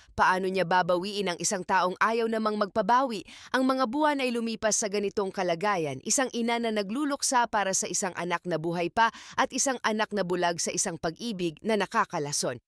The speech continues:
Hindi alam ni Fina na ang sigalot na ito ay umpisa pa lamang ng isang mas malagim na trahedya, isang balita ang paparating,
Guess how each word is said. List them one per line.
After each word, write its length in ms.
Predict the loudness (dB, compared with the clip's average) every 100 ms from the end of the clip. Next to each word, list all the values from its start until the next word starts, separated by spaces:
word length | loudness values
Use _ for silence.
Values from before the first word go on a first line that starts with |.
| 2 4
Hindi 80 |
alam 240 | 4 2 2
ni 80 | -2
Fina 400 | -2 -2 0 -2
na 160 | -2
ang 80 | -2
sigalot 560 | -2 0 2 2 0 -4
na 80 |
ito 320 | -6 -4 -2 0
ay 160 | 0 -2
umpisa 400 | -2 -2 -2 -2
pa 160 | -2 0
lamang 480 | 2 2 0 0
ng 160 | -2 -2
isang 320 | -2 -2 -2
mas 240 | -2 -2 -2
malagim 480 | 0 2 2 0
na 160 | -4 -4
trahedya, 640 | -6 -6 -2 -2 2 0 0 -10 -6
isang 320 | -2 0 2
balita 400 | 0 -2 -2 -2
ang 80 | 0
paparating, 640 | -4 -2 -2 -2 -4 -4